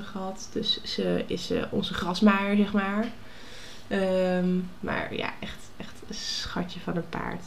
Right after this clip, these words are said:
Echt super lief. Ehm, nou, dat zijn de vragen voor nu. Ik wil deze podcast ook niet te lang maken. Ehm,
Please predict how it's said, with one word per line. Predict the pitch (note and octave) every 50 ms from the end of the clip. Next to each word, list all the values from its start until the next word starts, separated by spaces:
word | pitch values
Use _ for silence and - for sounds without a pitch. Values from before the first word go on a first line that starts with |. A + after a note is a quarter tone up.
| - -
Echt | - F3+ - - - - - - - -
super | - - - G#3 G#3 - F3+ E3
lief. | - - - - - - - - - - - - - - - - - - - - - - - - - - - - - - - - - - - - - -
Ehm, | - A#3 A#3 A3+ A3+ A3 A3 A3 G#3+ G#3+ G#3+ A3 A3 G#3+ G#3+ - - - - - - - - - - - - -
nou, | F#4 D#4+ B3 G#3+
dat | B3+ C#4+ D4 -
zijn | - D#4 C#4 B3+ B3 A3+ G#3+ G3+
de | G#3 G#3
vragen | G#3+ - A#3 A#3+ D4 E4 - D#4
voor | D#4 - - D#4
nu. | D4+ D4+ D#4+ E4+ G4 G#4+ G#4 - - - - - - - - - - - - - -
Ik | - G#3 G#3
wil | G3+ G3
deze | G3 G3 F#3+ - G#3
podcast | - - G#3 - - F#3 F3+ -
ook | F#3
niet | F#3+ F#3 F#3 F3+ - - - - - -
te | - G3 F#3+ F#3
lang | F#3 F#3 F#3 F#3 F#3
maken. | F#3 F#3 F3+ F3+ F3+ - G#3 F#3+ F#3 - - -
Ehm, | - - - - -